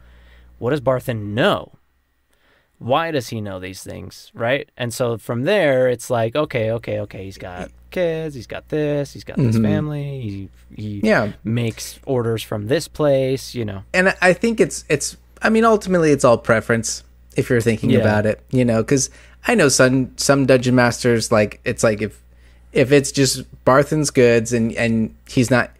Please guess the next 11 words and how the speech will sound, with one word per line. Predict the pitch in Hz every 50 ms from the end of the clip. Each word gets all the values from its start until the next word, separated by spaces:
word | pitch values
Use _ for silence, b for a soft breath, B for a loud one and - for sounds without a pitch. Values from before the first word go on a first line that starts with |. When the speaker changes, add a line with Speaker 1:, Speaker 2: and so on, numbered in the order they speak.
| _ _
Speaker 2:
really | - 143 151 160 156 151 147 143 - -
anything | 139 135 131 131 127 139 131
important | 123 120 113 - - 131 - 139 135 127 -
to | - 123
the, | 110 120 117 117 117 117 - b b b b b b b b -
the | 117 120
overall | 120 123 117 127 127 127 120 127
story, | 120 - - - 123 113 110 107 101 104 107 104 104 - _ _ - _ - -
it's | - 143 - -
like, | 139 135 127 123 - - - _ _ - - - _ - - _ _ -
"Hey, | 208 214 202 156 120 107